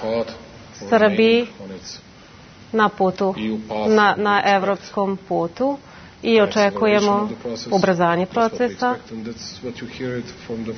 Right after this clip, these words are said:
Speaker 1: for the first
Speaker 2: To
Speaker 1: time, I think, in the
Speaker 2: očekujemo
Speaker 1: last
Speaker 2: i
Speaker 1: two, three years.
Speaker 2: mislim da prvi put to
Speaker 1: From my
Speaker 2: čujete
Speaker 1: side,
Speaker 2: u poslednje
Speaker 1: I
Speaker 2: dve,
Speaker 1: was
Speaker 2: tri
Speaker 1: not
Speaker 2: godine.
Speaker 1: insisting on this, I was
Speaker 2: Od mene.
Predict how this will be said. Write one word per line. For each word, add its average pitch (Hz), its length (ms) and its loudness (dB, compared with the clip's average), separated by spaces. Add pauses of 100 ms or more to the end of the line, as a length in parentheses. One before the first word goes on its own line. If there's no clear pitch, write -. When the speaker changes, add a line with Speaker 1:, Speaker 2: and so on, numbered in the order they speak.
(120)
Speaker 1:
for 120 100 -6
the 113 80 -6
first 110 80 -10
Speaker 2:
To 233 80 4
Speaker 1:
time, 214 100 6
I 202 60 4
think, 240 100 -6
in - 0 -
the 214 60 0 (100)
Speaker 2:
očekujemo 233 500 0
Speaker 1:
last 233 180 -6
Speaker 2:
i 214 320 0 (160)
Speaker 1:
two, 226 100 -10
three 214 220 -10
years. 214 80 4
Speaker 2:
mislim 202 320 4
da 196 100 4
prvi 208 260 4
put 208 200 2
to 202 140 2
Speaker 1:
From - 20 0
my 190 60 -10
Speaker 2:
čujete 202 400 4
Speaker 1:
side, 180 240 2 (220)
Speaker 2:
u 196 100 -6
poslednje 185 420 0
Speaker 1:
I 175 40 0
Speaker 2:
dve, 190 100 4
Speaker 1:
was 190 120 0
Speaker 2:
tri 185 80 2
Speaker 1:
not 196 120 6
Speaker 2:
godine. 180 320 2
Speaker 1:
insisting 110 200 -6
on 104 60 -8
this, 107 260 -6
I 90 200 -12
was - 220 -14 (320)
Speaker 2:
Od 185 200 4
mene. 185 380 0